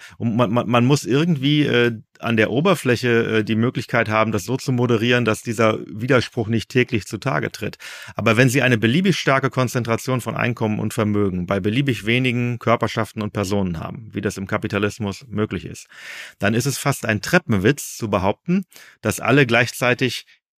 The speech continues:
gleiche Berechtigung und gleichen Einfluss auf die Politik haben werden. Also One Man, One Vote.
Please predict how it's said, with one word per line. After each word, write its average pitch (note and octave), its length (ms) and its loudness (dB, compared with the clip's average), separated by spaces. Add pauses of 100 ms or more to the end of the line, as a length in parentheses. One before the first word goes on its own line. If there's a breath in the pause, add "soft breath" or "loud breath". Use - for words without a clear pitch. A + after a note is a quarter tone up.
(160)
gleiche A2 460 4
Berechtigung B2+ 680 2
und G#2 140 -2
gleichen G#2+ 380 0
Einfluss A#2 420 0
auf A2+ 120 -4
die G#2+ 100 0
Politik A2 480 0
haben F2+ 300 -4
werden. - 280 -10
Also F#2+ 300 -10
One A2+ 220 4
Man, G#2+ 300 2
One G#2 280 2
Vote. G#2+ 360 2